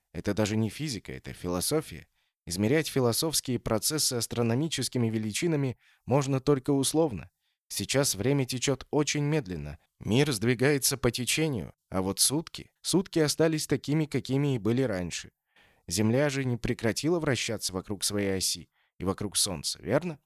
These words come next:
«Ну, да, пожалуй. Еще момент. Все сюда проваливаются из двухтысячного года. И так последние десять лет». «Как так?» —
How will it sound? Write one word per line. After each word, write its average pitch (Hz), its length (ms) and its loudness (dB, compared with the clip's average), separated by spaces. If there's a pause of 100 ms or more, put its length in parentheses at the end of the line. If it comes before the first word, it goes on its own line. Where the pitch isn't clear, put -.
(680)
«Ну, 107 360 -2 (280)
да, 117 380 -2
пожалуй. 98 520 -4 (580)
Еще 147 320 2
момент. 90 420 -6 (340)
Все 156 220 2
сюда 143 300 2
проваливаются 131 800 2
из 120 100 0
двухтысячного 123 840 -2
года. 127 380 -2 (440)
И 98 220 -2
так 123 260 2
последние 113 540 0
десять 110 380 -2
лет». 127 260 -4 (640)
«Как - 220 -2
так?» — - 300 -6